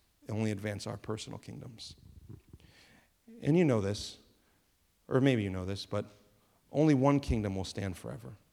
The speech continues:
Study history. People thought, "Ah, Persia, they're gonna last forever.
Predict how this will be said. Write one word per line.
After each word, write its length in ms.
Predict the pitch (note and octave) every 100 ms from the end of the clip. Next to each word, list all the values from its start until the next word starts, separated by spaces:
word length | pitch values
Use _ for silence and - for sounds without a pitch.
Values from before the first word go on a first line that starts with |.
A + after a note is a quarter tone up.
| _ _ _ _ _ _
Study 340 | - D3+ D#3
history. 500 | C3+ B2 - - G2 - _ _ _ _ _ _ _ _ -
People 240 | C3 A#2+
thought, 340 | - G#2+ G#2 -
"Ah, 220 | - G#2
Persia, 460 | - A#2 A2 G2 F#2
they're 140 | G#2
gonna 200 | G#2 G2
last 300 | F#2+ F#2+ -
forever. 380 | G#2+ - A2+